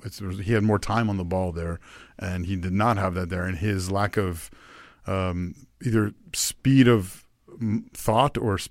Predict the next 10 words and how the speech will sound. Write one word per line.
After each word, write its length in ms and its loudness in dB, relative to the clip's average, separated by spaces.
or 240 -2
just 420 -6
his 140 -4
physical 360 0
speed, 420 -8
or 140 -6
the 140 -4
two 180 -4
combined, 460 -4
were 400 -4